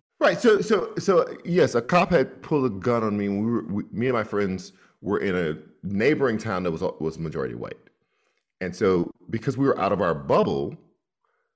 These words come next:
but I, you know, th-, this craziness happens. And, but even bec-, but because I had never known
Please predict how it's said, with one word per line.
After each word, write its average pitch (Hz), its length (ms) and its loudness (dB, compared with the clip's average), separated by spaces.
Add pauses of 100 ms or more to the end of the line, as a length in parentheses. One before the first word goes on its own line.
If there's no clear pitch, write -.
(320)
but 123 160 4
I, - 240 -4
you 110 100 2
know, 90 340 0 (300)
th-, - 160 -20
this 110 460 -2 (240)
craziness 101 500 0
happens. - 640 -12 (520)
And, 101 640 0 (120)
but 147 200 2
even 226 320 4
bec-, 156 300 -2
but 131 160 2
because 151 260 -2
I 208 160 0
had 160 300 2
never 135 580 2
known 113 1040 2